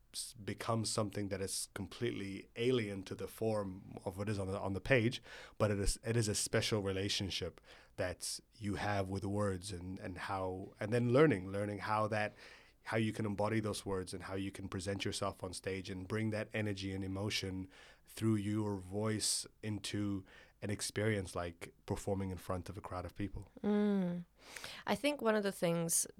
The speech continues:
Speaker 2: that seems really obvious, but, um, makes the experience of seeing poetry performed so different to reading poetry is that it's immediate.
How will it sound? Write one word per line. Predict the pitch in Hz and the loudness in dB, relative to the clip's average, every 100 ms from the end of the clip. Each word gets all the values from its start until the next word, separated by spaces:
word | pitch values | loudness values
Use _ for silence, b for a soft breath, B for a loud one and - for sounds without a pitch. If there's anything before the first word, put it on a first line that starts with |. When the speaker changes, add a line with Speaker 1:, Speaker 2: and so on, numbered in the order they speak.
| - | 0
Speaker 2:
that | 160 - - - - - - | 0 0 -6 -20 -20 -10 -2
seems | 214 214 226 | 2 4 4
really | 214 190 | 4 6
obvious, | - 175 175 156 - - - - 165 | 6 6 4 4 2 -2 -4 -4 6
but, | 156 - - _ - | 6 6 -2 _ -2
um, | 160 151 - 160 - _ _ _ _ _ _ _ _ _ - | 0 0 -6 -10 -12 _ _ _ _ _ _ _ _ _ -2
makes | 175 175 - - | 6 6 6 2
the | 185 170 | 2 2
experience | - - - 160 175 180 156 - - - - - _ - | 4 2 4 6 8 6 4 2 -2 -2 -4 -10 _ 4
of | 165 165 170 | 4 4 0
seeing | - 170 156 156 | 0 2 2 0
poetry | 160 165 - - | 0 0 0 -2
performed | 156 156 - 151 156 165 - - | -4 -4 -2 0 0 -4 -8 -12
so | - 160 | -4 0
different | 160 160 - 151 - | 2 2 0 -4 -4
to | - | -2
reading | 156 151 151 | 0 0 -2
poetry | 160 151 143 - - 170 - B B B B | 0 0 0 -2 -2 -2 -8 B B B B
is | 170 165 - | 4 4 2
that | 147 - | 2 2
it's | - - - - _ 185 | -2 -2 -4 -6 _ -2
immediate. | 160 165 233 320 | 0 2 4 4